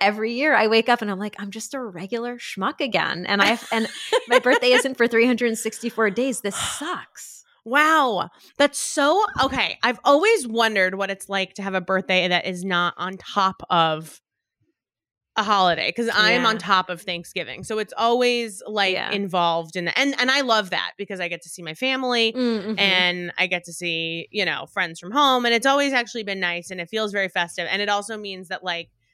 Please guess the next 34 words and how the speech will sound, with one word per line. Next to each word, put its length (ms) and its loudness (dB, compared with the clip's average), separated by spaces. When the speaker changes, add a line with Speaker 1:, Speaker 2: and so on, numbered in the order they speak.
Speaker 2:
similarly, 1000 -2
I 180 0
get 160 -6
to 80 -12
pick 280 -10
what 120 -8
we 100 -6
wanna 280 -4
do. 220 -6
And 100 -8
usually 320 -6
it's, 140 -8
like, 140 -8
holiday 380 -8
related. 480 -16
Um, 580 -6
Lottie, 240 -4
what 100 -6
are 40 -2
you 120 -2
doing? 720 -4
She's, 460 -20
she's, 180 -12
like, 300 -8
poking 320 -8
around 320 -4
like 160 -6
something's 340 -8
about 160 -10
to 80 -10
happen 320 -12
soon. 260 -14
Um, 440 0
but 160 4